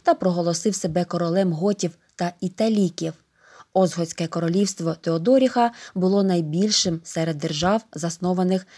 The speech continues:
германцями на території колишньої Західної Римської імперії. Від середини п'ятого століття розпочалося масове вторгнення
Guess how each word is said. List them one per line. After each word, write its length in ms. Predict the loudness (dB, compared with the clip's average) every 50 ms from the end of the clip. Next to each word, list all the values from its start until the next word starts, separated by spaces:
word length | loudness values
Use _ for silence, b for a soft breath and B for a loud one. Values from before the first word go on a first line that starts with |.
| B -6
германцями 720 | -4 -4 -2 -2 -2 -2 -2 -2 -2 0 0 0 0 0
на 140 | -2 -4
території 640 | -2 0 0 0 0 0 0 2 4 4 4 2 2 B B B B
колишньої 640 | -2 -2 0 0 0 -2 -2 -2 -2 0 -2 -2 -2 B B B B
Західної 600 | -8 -4 -4 -4 -4 -2 -4 -4 -2 0 0 0
Римської 500 | 0 -2 -2 -4 -4 -2 0 0 0 0 -2
імперії. 680 | -2 -2 -2 0 0 0 2 2 0 -2 -2 -4 -6 -10 _ _ _ b b b b b b b
Від 100 | -4 -2
середини 480 | 0 2 4 4 4 4 4 2 2
п'ятого 440 | 2 2 2 2 2 2 0 0 0
століття 580 | -4 -2 -2 0 2 2 2 2 4 2 2 2 B B B B B
розпочалося 760 | -2 -2 0 0 -4 -2 0 0 0 2 0 0 0 0 0
масове 520 | 0 0 0 -2 -2 -2 -2 -2 0 0 0
вторгнення 800 | 0 -2 2 4 6 6 6 4 2 0 0 0 0 -2 -4